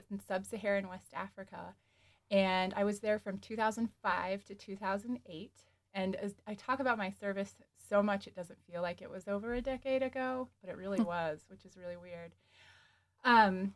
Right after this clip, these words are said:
Speaker 1: as an environmental action volunteer, so I had a,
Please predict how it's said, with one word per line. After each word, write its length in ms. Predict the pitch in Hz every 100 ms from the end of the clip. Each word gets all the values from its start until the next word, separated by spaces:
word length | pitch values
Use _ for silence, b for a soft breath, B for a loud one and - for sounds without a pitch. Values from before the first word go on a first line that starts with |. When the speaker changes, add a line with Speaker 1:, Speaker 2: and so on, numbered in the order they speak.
| -
Speaker 1:
as 120 | 269 262
an 80 |
environmental 680 | 311 302 247 330 440 403 - 254
action 420 | 269 - 311 247
volunteer, 640 | 214 208 208 196 185 190
so 120 | 226
I 80 | 226
had 220 | 247 269
a, 140 | 254